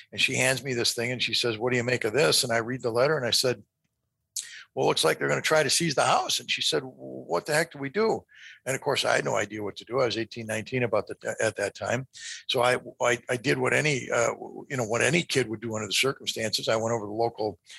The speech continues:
law school law library, and I started fumbling around in the, in the Internal Revenue Code. Uh, and I didn't know what I was looking for. I was just literally fumbling through it, and I stumbled onto an area of the tax code that deals with I R S, uh,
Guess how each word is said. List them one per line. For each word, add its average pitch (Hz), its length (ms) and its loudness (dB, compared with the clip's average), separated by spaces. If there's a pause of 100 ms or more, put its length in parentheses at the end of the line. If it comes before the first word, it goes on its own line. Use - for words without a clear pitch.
(340)
law 139 220 4
school 147 340 2
law 147 200 4
library, 135 540 2
and 160 100 0
I 131 80 2
started 127 400 0
fumbling 127 360 -2
around 131 300 2
in 123 80 -4
the, 117 260 -4
in 120 140 -8
the 117 200 -4
Internal 123 340 0
Revenue 151 340 2
Code. 127 420 0 (720)
Uh, 120 260 4
and 127 80 2
I 160 120 4
didn't 156 200 4
know 120 140 2
what 110 140 2
I 104 60 4
was 101 180 -4
looking - 240 -12
for. 117 200 0
I - 20 2
was 113 120 -2
just - 260 -2
literally 135 440 2
fumbling 120 460 0
through 156 240 0
it, 131 80 0
and 123 40 0
I 120 80 4
stumbled 139 480 2
onto 120 300 0
an 117 80 -8
area 120 380 4 (560)
of 120 80 -2
the 131 80 2
tax 156 340 2
code 147 220 4
that 120 100 -2
deals 139 240 2
with 127 180 -4
I 139 180 4
R 135 140 4
S, - 300 4
uh, 127 320 4